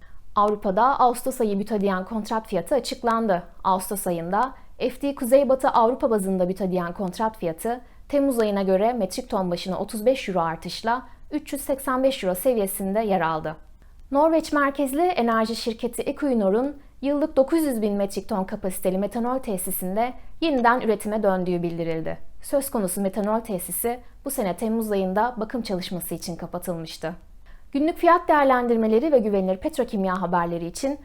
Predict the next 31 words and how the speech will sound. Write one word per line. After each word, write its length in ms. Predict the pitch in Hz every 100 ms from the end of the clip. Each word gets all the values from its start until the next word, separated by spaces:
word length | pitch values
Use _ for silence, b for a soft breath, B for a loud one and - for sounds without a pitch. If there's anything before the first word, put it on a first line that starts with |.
| B
Polimer 260 | - 220 240
Update'e 480 | 220 - 190 180 -
abone 340 | 190 202 262
olmayı 360 | 269 202 208 302
unutmayın. 520 | 254 269 196 160 170 - - b b b b -
Son 260 | - 277 285
yirmi 260 | 277 277
yıldır 380 | 247 208 254 302 -
Asya'nın 440 | 220 - 226 220
bir 160 | 277 262
numaralı 320 | 226 190 185
piyasa 300 | 208 202 202
istihbarat 580 | 196 208 208 202 226 247
şirketi 380 | 202 190 175
olarak 400 | 180 170 190 262 b b b
Avrupa'da 400 | - 202 196 202
yakın 260 | 196 196 277
zamanda 380 | 240 208 190 185
açtığımız 500 | 180 - 190 180 -
ofisimizle 580 | 196 - 220 214 185
birlikte 520 | 170 165 160 - 240 247 B B
petrokimya 600 | - 320 247 240 202 185
sektöründe 680 | 190 202 - 190 180 196 247 233
dünyanın 440 | 202 196 196 202
önde 240 | 214 226 233
gelen 320 | 214 214 214
piyasa 280 | 254 254 247
istihbarat 600 | 233 247 240 233 254 285
şirketi 360 | 214 202 190
olma 240 | 202 196 196
yolunda 460 | 180 170 185 240